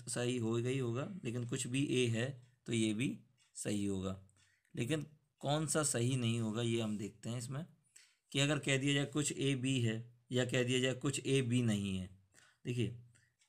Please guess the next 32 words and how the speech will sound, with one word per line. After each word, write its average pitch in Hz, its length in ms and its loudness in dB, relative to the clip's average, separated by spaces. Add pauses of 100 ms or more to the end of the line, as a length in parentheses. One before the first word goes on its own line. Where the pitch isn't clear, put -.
(140)
गलती 123 380 0
कहाँ 120 240 0
पे 120 120 -4
होती 107 360 -2
है 101 100 -4 (520)
कि, 139 280 -6
आ, 123 120 -2
देखिए 113 400 0 (200)
इसमें 131 240 -2
निस-, 131 160 0 (100)
कथन 139 240 0
में 143 160 0
दिया 120 180 2
गया 127 180 0
कुछ 127 260 -4
ए 135 200 2
बी 113 220 2
है, 95 140 -4 (1000)
तो 139 220 -2 (540)
हम 127 200 -2
लोग 143 120 4
ये 139 160 4
मान 127 180 4
लेते 117 260 0
हैं 139 80 0
कि 151 100 0
कुछ 139 240 -2
ए 139 200 2
बी 123 200 2
नहीं 101 240 2
होंगे, 98 240 -2
जबकि 117 420 0